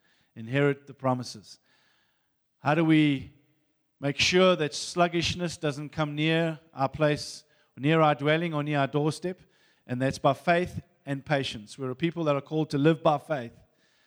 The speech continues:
and patience in what? In God, in His promises, trusting Him that He is leading and He's gonna outwork.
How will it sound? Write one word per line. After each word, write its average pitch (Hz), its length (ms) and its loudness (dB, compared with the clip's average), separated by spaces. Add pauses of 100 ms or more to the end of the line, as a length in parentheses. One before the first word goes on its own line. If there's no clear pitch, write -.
(200)
and 135 180 -10
patience 147 720 -6 (320)
in 156 200 -2
what? 151 340 0 (520)
In 170 160 -4
God, 143 420 2
in 147 120 -16
His 156 180 -8
promises, 156 840 -10
trusting 160 400 -10
Him 156 240 -8
that 127 160 -8
He 190 440 -2
is 127 220 -12
leading 123 340 -10
and 110 140 -20
He's 170 320 -4
gonna 147 180 -12
outwork. 127 600 -12